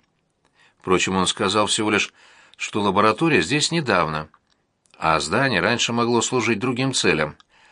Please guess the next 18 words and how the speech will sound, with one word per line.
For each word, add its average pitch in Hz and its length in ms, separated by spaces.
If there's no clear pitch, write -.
Фургон 104 500
пересёк 92 420
контрольно-пропускной 98 1000
пункт 131 440
с - 120
солдатами 120 520
в 110 80
качестве 117 480
охраны 110 500
и 80 160
повернул 87 420
на 98 120
стоянку. 151 640
В 80 160
этот 95 240
момент 101 400
до 90 140
Терри 110 360